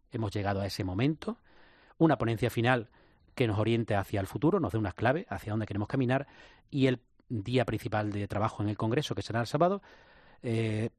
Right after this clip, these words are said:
girará en torno a estos cuatro itinerarios, donde podamos llegar a formar grupos en los que obtengamos algunas líneas o propuestas concretas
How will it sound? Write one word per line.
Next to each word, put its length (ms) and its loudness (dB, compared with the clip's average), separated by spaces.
girará 440 2
en 120 -2
torno 240 0
a 40 0
estos 180 -2
cuatro 280 0
itinerarios, 600 0
donde 400 2
podamos 380 2
llegar 380 2
a 60 0
formar 440 0
grupos 640 -2
en 180 -2
los 120 -4
que 380 -4
obtengamos 640 0
algunas 320 0
líneas 340 0
o 40 0
propuestas 360 -2
concretas 500 -2